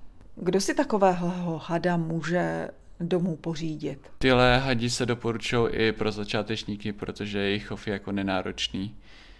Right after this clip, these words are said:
Speaker 2: a vlastně ho zvládne de facto každej.
Speaker 1: Asi nemůže zájemce o chov korálovky počítat s tím, že si pořídí domácího mazlíčka.
Speaker 2: No, to určitě ne.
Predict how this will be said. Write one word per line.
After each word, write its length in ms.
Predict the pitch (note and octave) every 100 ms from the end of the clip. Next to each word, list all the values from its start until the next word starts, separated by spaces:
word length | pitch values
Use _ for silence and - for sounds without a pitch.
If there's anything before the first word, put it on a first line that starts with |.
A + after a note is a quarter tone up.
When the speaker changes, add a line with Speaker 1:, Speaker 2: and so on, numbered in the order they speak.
| - - -
Speaker 2:
a 300 | G#2 G2+ G2+
vlastně 460 | G2+ G#2 G#2 G2+
ho 260 | A2+ G#2+ G2+
zvládne 380 | F#2+ F#2+ G2 G2+
de 80 | G2
facto 300 | G#2 - G2+
každej. 480 | G2 G2+ G2+ G#2 A#2+ - -
Speaker 1:
Asi 300 | - - A3+
nemůže 800 | A3 G#3 G#3+ G#3 A3 A3 G#3+ G#3+
zájemce 1040 | E3+ F#3 E3+ F3 F#3 F#3 F#3+ F3+ F3+ F#3+ - -
o 340 | F3 D#3+ D3+ -
chov 440 | - F3 F3 - E3+ D#3 -
korálovky 760 | F3 E3+ E3 E3+ F3 F3 F#3+
počítat 520 | F3+ E3+ F3 F#3 F#3+
s 240 | - - -
tím, 440 | D#3+ D3 D3 F#3 - - - -
že 340 | E3+ D#3+ F#3
si 200 | F3+ G#3+
pořídí 600 | G#3 F#3 F3+ F#3+ F3 F#3+ F3
domácího 500 | F3 E3 E3 F3 E3
mazlíčka. 580 | C3+ A#2+ - - - - -
Speaker 2:
No, 220 | B2 B2
to 140 | B2+ A2
určitě 400 | G2+ - A#2 G2+
ne. 180 | G2